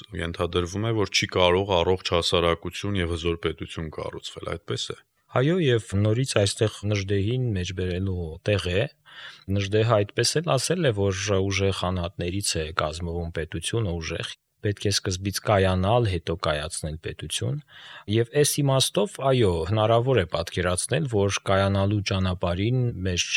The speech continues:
Speaker 2: հայրենակիցները միգուցե մեկնեն, միգուցե սովորելու, միգուցե աշխատելու,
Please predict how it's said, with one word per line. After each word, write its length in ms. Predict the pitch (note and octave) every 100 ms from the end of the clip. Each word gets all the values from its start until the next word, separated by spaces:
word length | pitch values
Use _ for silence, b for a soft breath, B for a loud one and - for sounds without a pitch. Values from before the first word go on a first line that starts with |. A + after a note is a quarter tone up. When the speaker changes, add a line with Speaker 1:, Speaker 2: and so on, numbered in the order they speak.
| -
Speaker 2:
հայրենակիցները 960 | F#2 F#2+ F#2 F#2 F#2 F2+ - F#2 F2+
միգուցե 480 | F#2 F#2+ F#2 F#2+ G2
մեկնեն, 560 | F#2+ F#2+ G2 G2 A#2 C#3
միգուցե 440 | F2+ E2 F2+ F2+
սովորելու, 680 | - F2+ F2 F2+ F#2 F2 A#2+
միգուցե 440 | - E2 F2 E2+ D#2
աշխատելու, 720 | D#2+ - D2+ - D#2 F#2 B2